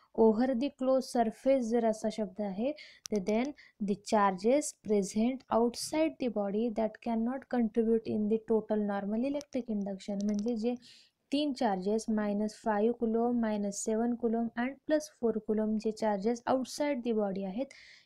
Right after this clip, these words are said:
याने, याचा परिणाम आपल्या total normal electric induction over the closed surface वरती होणार नाही. मग total normal electric induction जे तुम्हाला ऑब्झर्व होणार आहे, that is observed due because of this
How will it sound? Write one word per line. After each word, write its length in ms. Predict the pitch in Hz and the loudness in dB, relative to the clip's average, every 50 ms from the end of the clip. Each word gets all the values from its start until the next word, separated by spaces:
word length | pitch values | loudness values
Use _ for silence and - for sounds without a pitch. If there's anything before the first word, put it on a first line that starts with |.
| _ _ | _ _
याने, 760 | - 226 214 214 214 220 233 226 226 226 240 247 - 233 226 | 2 2 4 4 4 4 2 2 2 2 0 0 0 0 2
याचा 340 | 226 220 214 214 - 247 247 247 - - _ 220 190 - | 4 2 2 0 -2 -2 -2 -2 -4 -6 _ -16 -4 0
परिणाम 360 | 240 220 220 214 208 214 220 | 2 2 4 4 2 2 2
आपल्या 300 | 220 214 214 - 214 214 214 214 | 2 0 0 -2 -2 -4 0 2
total 280 | 226 214 208 - 214 220 214 | 0 0 2 2 0 2 2
normal 360 | 214 202 202 202 196 214 220 | 2 0 -2 -2 -2 -2 0
electric 480 | 226 220 202 202 196 - - 214 208 - | 2 2 2 0 0 -2 -4 -4 -2 0
induction 480 | 196 190 190 202 190 - - - 247 247 - - | -2 0 0 -2 -4 -4 -6 -6 -6 -4 -2 0
over 220 | 226 220 220 220 | 2 4 4 2
the 160 | 196 196 226 220 - | 4 2 0 2 4
closed 300 | 220 220 226 226 220 - - - | 6 6 6 6 6 2 -2 -2
surface 420 | 208 190 - - - 208 196 - | -2 -2 -2 -4 -4 -4 -4 -2
वरती 260 | 208 196 196 - - | -6 -6 -4 -4 -4
होणार 360 | 208 190 202 202 196 214 254 294 - - - - - - - - _ _ | -2 -2 0 0 0 0 0 -2 -4 -10 -20 -20 -20 -20 -20 -20 _ _
नाही. 460 | 220 226 262 269 254 233 233 262 294 - - - _ _ | 0 2 2 2 2 2 2 0 0 -4 -10 -20 _ _
मग 100 | - 226 220 220 - 226 | -2 -2 -2 2 2 2
total 320 | 208 202 208 - 269 294 294 | 2 2 0 -2 -2 -2 0
normal 400 | 294 285 277 269 262 269 269 254 254 | 0 -2 -2 -2 -2 -2 0 2 4
electric 440 | 240 240 233 - - 240 240 - 233 | 4 2 2 0 0 -2 0 2 2
induction 600 | 220 214 214 208 247 240 - - 294 277 254 247 | 4 4 4 4 2 2 0 -4 -4 -2 0 0
जे 80 | 226 233 | 0 0
तुम्हाला 340 | 226 220 208 202 196 196 196 | 0 0 -2 -2 -2 -2 -2
ऑब्झर्व 380 | 190 185 185 - 214 208 202 | -2 -4 -2 -4 -2 -2 -2
होणार 240 | 202 196 185 185 185 | -2 -2 -2 -2 0
आहे, 140 | 208 247 285 - - - - - _ - 208 | 0 0 0 -2 -6 -16 -20 -20 _ -2 2
that 220 | 208 208 202 - | 2 2 4 2
is 140 | 226 226 214 | 2 2 4
observed 600 | 208 190 190 190 - - - - 226 226 240 233 208 | 4 2 2 0 -2 -10 -2 0 2 2 2 0 0
due 240 | 214 214 208 208 208 196 190 220 | 2 4 4 4 4 2 0 -4
because 420 | 214 - 214 202 208 202 202 208 202 196 | -2 0 0 0 0 0 0 0 -2 0
of 120 | 190 185 185 | -2 -2 0
this 220 | 233 262 277 - | 0 0 0 -2